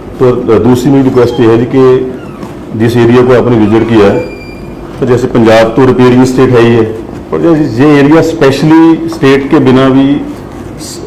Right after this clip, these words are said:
पंजाब तो सतलुज की रिपेयरिंग स्टेट है, but सर, रोपड़ डिस्ट्रिक्ट भाखड़ा का भी रिपेयरिंग है, गोबिंद सागर झील का भी रिपेयरिंग है, क्योंकि इन दोनों के,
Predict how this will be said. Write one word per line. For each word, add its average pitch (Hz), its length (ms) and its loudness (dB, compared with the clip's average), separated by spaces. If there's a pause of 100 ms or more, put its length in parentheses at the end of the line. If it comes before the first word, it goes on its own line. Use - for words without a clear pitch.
(160)
पंजाब 117 380 2
तो 135 60 0
सतलुज 131 420 0
की 135 120 0
रिपेयरिंग 127 360 2
स्टेट 123 280 0
है, 151 120 -4 (380)
but 151 100 -4
सर, 156 140 2
रोपड़ 143 360 2
डिस्ट्रिक्ट 143 400 0
भाखड़ा 123 420 0
का 143 140 2
भी 143 80 4
रिपेयरिंग 135 360 2
है, 139 220 -2 (760)
गोबिंद 135 320 2
सागर 143 300 2
झील 123 180 0
का 123 100 2
भी 113 100 2
रिपेयरिंग 95 420 0
है, 80 60 -8 (560)
क्योंकि 160 220 0
इन 165 300 4
दोनों 135 420 4
के, 143 260 2